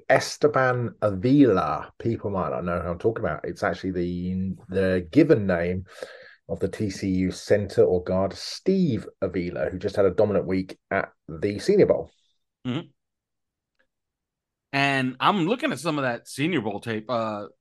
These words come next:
Speaker 2: pretty dominant stuff. I, I, the only thing, my only critique is I don't like that he doesn't extend his hands, but maybe he's just catching these defensive tackles that are trying to bull rush him and just stoning them with his anchor. Uh, your thoughts? I, I'm pretty sure you've watched his tape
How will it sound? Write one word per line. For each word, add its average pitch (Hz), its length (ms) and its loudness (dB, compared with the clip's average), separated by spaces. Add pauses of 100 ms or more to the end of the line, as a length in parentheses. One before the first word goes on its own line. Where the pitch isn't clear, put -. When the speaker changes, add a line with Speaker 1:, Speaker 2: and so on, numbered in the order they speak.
(500)
Speaker 2:
pretty 196 180 2
dominant 139 380 2
stuff. 123 480 0
I, 143 220 2
I, 160 60 -2
the 151 120 2
only 220 160 4
thing, 240 180 -4
my 170 120 2
only 208 200 2
critique 202 360 -8
is 190 200 0
I 156 100 4
don't 156 120 -2
like 160 240 -4
that 143 100 -2
he 135 100 -4
doesn't 139 260 -2
extend 135 340 -4
his 123 80 -6
hands, 143 400 -4
but 127 180 -2
maybe 135 220 0
he's 135 160 0
just 135 180 -8
catching 131 520 -4 (260)
these 143 140 0
defensive 139 400 0
tackles 135 340 -2
that 120 100 -2
are 107 60 -8
trying 123 300 -2
to 104 120 -2
bull 123 240 -2
rush 113 240 2
him 110 120 -6
and 101 100 -8
just 107 160 -10
stoning 117 360 -4
them 101 200 -10 (220)
with 110 120 -4
his 101 140 -2
anchor. 123 400 -2 (580)
Uh, 117 440 2 (100)
your 135 300 2
thoughts? 151 400 2
I, 135 180 2
I'm 139 140 -4
pretty 147 200 -4
sure 147 100 -4
you've 120 220 0
watched 110 440 0
his 120 240 -6
tape 113 320 -2